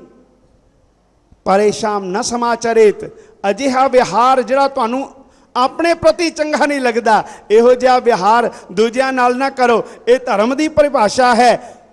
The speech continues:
ਤੇ ਇਹ ਪਰਿਭਾਸ਼ਾ ਸੰਤ ਦੱਸਦੇ ਹਨ, "ਸੰਤ ਜਨਾ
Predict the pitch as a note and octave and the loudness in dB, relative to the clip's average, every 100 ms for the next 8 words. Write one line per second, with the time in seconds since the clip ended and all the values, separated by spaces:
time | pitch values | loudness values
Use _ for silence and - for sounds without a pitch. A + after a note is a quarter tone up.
0 | _ _ _ _ _ _ _ _ _ _ | _ _ _ _ _ _ _ _ _ _
1 | _ _ _ - A3 - A3+ A3+ G#3+ G3+ | _ _ _ -12 -10 -2 0 0 -2 -4
2 | D#3 E3+ E3 G3+ F#3 - F3 F#3 G3+ F3+ | -6 -8 -6 -6 -6 -6 -8 -8 -8 -8
3 | E3+ E3+ F#3+ F3 E3+ D3 - _ _ - | -8 -6 -6 -6 -6 -8 -12 _ _ -16
4 | - - G3 G#3 - E3+ C#3+ E3 F#3+ F#3+ | -12 -6 -6 -6 -10 -10 -6 -6 -4 -6
5 | C#3 | -8